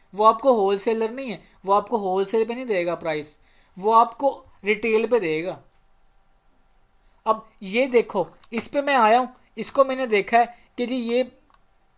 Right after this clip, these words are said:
मेरे थोड़ा से क्राइटेरिया पे, थोड़े से क्राइटेरिया पे ये आ रही थी कि ये बीस से ऊपर थी प्राइस इसकी ना। तो मैंने इसको देखा कि इसके ऊपर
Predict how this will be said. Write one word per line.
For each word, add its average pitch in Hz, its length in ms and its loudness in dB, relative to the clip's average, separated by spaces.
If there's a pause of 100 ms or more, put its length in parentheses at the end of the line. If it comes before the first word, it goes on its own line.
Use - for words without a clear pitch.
मेरे 233 260 2
थोड़ा 226 280 0
से 254 100 -2
क्राइटेरिया 220 520 0
पे, 220 80 -12 (280)
थोड़े 226 160 2
से 262 80 -6
क्राइटेरिया 220 420 0
पे 226 100 -4
ये 226 120 -2
आ 175 140 2
रही 170 140 -2
थी 156 160 -14 (480)
कि 220 60 -6
ये 233 80 -4
बीस 208 300 -6
से - 140 2
ऊपर 208 280 2
थी 151 200 -12 (240)
प्राइस 156 300 -4
इसकी - 220 -14
ना। 202 120 -10 (360)
तो 208 80 0
मैंने 226 140 -4
इसको - 200 0
देखा 220 320 4 (380)
कि 247 60 -10
इसके 247 300 -2
ऊपर 247 320 2